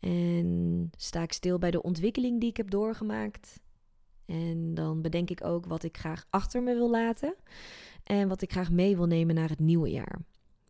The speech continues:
Dus welke intentie ik ga stellen voor twintig eenentwintig. En dat doe ik zelf graag door middel van een vision board. Mocht je niet weten wat een vision board is, dat is een visuele manier om je doelen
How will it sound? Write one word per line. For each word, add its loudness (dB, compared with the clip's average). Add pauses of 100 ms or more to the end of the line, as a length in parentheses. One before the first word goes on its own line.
(100)
Dus 0
welke 2
intentie 0
ik -4
ga -4
stellen -4
voor -2
twintig -4
eenentwintig. -6 (640)
En 0
dat 2
doe 0
ik -4
zelf 2
graag 0
door -2
middel 2
van -2
een 2
vision 0
board. 0 (800)
Mocht -4
je 0
niet 2
weten 0
wat -4
een -4
vision 0
board -4
is, -6
dat -6
is -2
een 2
visuele 4
manier 2
om -2
je 0
doelen 2